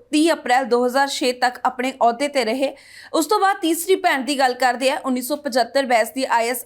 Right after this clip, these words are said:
ਅਧਿਕਾਰੀ ਸੀ ਤੇ ਉਹਨਾਂ ਨੇ ਇਕੱਤੀ ਅਕਤੂਬਰ ਦੋ ਹਜ਼ਾਰ ਉੱਨੀ ਤੋਂ ਇਕੱਤੀ ਮਾਰਚ ਵੀਹ ਸੌ ਬਾਰਾਂ ਤੱਕ ਇਹ ਅਹੁਦੇ ਦੇ ਉੱਤੇ ਜ਼ਿੰਮੇਵਾਰੀ ਨਿਭਾਈ ਹੈ। ਤੇ ਹਰਿਆਣਾ ਦੀਆਂ ਇਹ ਤਿੰਨ ਸਕੀਆਂ ਭੈਣਾਂ ਸੀ ਜਿਨ੍ਹਾਂ ਦੇ ਵੱਲੋਂ ਹਰਿਆਣਾ ਦੇ ਮੁੱਖ ਸਕੱਤਰ ਦੇ ਅਹੁਦੇ ਦੇ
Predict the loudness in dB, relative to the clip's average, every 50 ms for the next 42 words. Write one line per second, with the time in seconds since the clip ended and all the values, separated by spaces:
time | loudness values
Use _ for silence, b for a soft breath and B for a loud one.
0 | -4 -4 -4 -2 0 0 0 0 -4 -8 -8 -8 -10 -10 -10 B B B B B
1 | 0 2 2 4 4 4 2 2 2 0 -2 -2 -4 -8 _ _ _ _ -2 -2
2 | -2 0 2 4 4 4 4 2 0 0 -4 -4 0 2 0 0 2 2 2 2
3 | 2 2 2 2 2 2 0 -4 -4 0 2 2 4 2 2 2 0 -2 -2 -2
4 | -8 -4 -4 -4 -4 -4 -4 -2 -2 -2 -2 -6 -6 -2 0 0 2 2 0 0
5 | -4 -8 -8 -6 -6 -4 -2 -2 0 2 2 2 2 2 0 0 0 -4 -4 -4
6 | -2 0 0 0 2 0 0 0 0 -4 -4 -4 -6 -8 -2 -2 -2 -2 -2 -8
7 | -10 -6 -2 0 0 2 2 2 2 2 0 -2 -10 -10 -4 -2 0 -2 0 -4
8 | -10 -14 B B B B B B 0 2 4 4 2 4 2 2 2 2 0 0
9 | 0 -2 -2 -2 -4 -6 -4 -2 -2 -2 -2 -2 -4 -4 -4 -4 -2 -2 -2 -2
10 | 0 0 0 0 2 0 0 -2 -2 -6 -6 -6 -6 -6 -6 -2 0 0 0 0
11 | -2 -2 -2 -2 0 2 2 0 0 -2 B B B B B B B 0 0 2
12 | 2 2 4 4 4 2 2 0 -4 -6 -6 -10 -8 -2 -2 -2 -2 -4 -12 -12
13 | -10 -2 -2 -2 -2 2 0 0 0 0 -2 0 2 2 0 2 0 -4 -4 -4
14 | -4 -4 -6 -6 -10